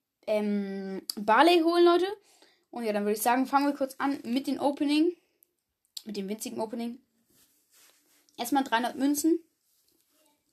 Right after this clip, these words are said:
Dann holen wir uns zwanzig Gems.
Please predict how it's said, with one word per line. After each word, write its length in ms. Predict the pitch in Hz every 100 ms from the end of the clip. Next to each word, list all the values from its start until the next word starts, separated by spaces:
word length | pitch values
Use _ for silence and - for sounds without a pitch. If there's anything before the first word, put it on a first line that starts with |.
| _ _ _ _ _ _
Dann 460 | 208 240 277 285 220
holen 220 | 247 254
wir 120 | 240
uns 440 | 233 240 226 - - -
zwanzig 920 | - 202 226 262 - 240 214 - -
Gems. 720 | 196 190 196 233 330 - -